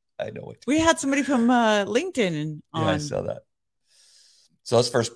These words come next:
Speaker 1: we need to, oh, we need to go way back here. Uh, we got Hooked on Jesus, names of the accusers. Oh, question mark.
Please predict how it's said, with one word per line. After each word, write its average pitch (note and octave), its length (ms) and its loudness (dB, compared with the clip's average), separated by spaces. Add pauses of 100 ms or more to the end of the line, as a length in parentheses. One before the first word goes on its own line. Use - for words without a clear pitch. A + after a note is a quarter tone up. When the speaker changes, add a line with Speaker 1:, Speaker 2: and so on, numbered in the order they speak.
(280)
Speaker 1:
we G#2+ 160 -4
need G2 100 -2
to, G2 120 -2
oh, A2 160 6
we F#2 160 -6
need F#2 100 -8
to F2+ 60 -10
go F#2 60 -8
way F#2+ 100 -4
back F#2 220 0
here. F2+ 240 -10 (120)
Uh, F2 360 -2
we F2 60 -8
got F2+ 100 -4
Hooked A2+ 160 -4
on G2 120 2
Jesus, D3 420 -8 (340)
names G#2 460 -6
of E2+ 200 -8
the F2+ 220 -10
accusers. F#2 720 -12 (520)
Oh, G2+ 340 -2 (680)
question - 300 -12
mark. - 140 -18